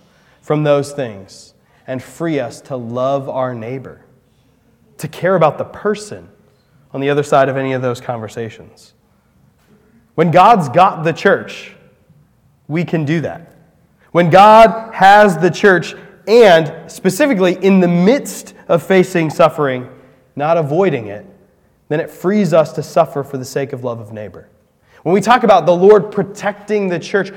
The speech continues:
we're not talking about the Lord avoid, uh, helping us avoid any suffering or hardship.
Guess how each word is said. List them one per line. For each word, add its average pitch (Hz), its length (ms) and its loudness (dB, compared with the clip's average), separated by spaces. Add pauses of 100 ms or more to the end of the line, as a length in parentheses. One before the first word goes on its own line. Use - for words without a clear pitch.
(140)
we're 170 80 -6
not 175 400 -2
talking 202 260 -4
about 196 200 -4
the 196 80 -2
Lord 170 1000 -4 (800)
avoid, 147 640 -4
uh, 160 240 2
helping 180 400 -2
us 160 240 -4
avoid 147 540 -6
any 151 360 -10
suffering 147 560 -12
or 127 220 -12
hardship. 139 600 -12